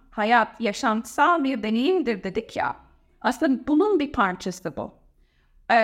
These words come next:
ve burada özellikle bu erken dönemde, e, annenin, babanın çocuğun temel ihtiyaçlarını, duygusal ve fiziksel ihtiyaçlarını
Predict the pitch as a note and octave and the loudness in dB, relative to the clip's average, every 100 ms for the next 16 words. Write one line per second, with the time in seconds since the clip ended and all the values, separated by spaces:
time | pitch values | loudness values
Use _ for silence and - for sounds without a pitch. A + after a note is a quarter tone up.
0 | G#3+ G#3 G#3 G3 F#3+ - C4 - D#4 F#4 | 2 0 0 0 -4 -8 -6 -6 -2 0
1 | D4+ A3+ - - _ _ _ _ _ _ | 2 2 2 -6 _ _ _ _ _ _
2 | _ _ _ - A3 A3+ B3 D4+ D#4 A3+ | _ _ _ -6 0 2 2 0 -2 0
3 | B3 G#3+ - - G3 F#3 - G#3 G#3 G3 | 0 -2 -6 -6 0 0 0 -4 -2 -4
4 | E3+ C#3+ C#3+ - - - _ _ _ - | -6 -10 -2 -2 -2 -8 _ _ _ -6
5 | G3+ G3+ F#3+ - - A3+ C#4 C4 B3 A3+ | -2 0 -2 -6 -4 0 2 2 2 -2
6 | A#3 G#3+ G3 F#3+ F#3 G3+ - _ _ _ | 0 0 0 -2 -4 -8 -12 _ _ _
7 | - C#4+ A#3+ C#4+ F#4+ G#4+ - D4 D#4 D4 | -6 -4 -2 0 -2 -2 -2 0 2 0
8 | D4 C4+ A3 - - G3+ F#3+ F3 F3+ G#3+ | -2 0 0 0 -2 -2 -2 -4 -6 -4
9 | G#3+ G3 G#3 E4 F4+ D4+ C#4+ A#3 A3 - | -4 -4 -4 -2 0 0 -2 -4 -6 -4
10 | C#4+ A3 - F#3+ F3 E3+ - F3 D#3 D#3 | -4 -4 -6 -4 -4 -4 -4 -4 -2 -2
11 | F#3 | -2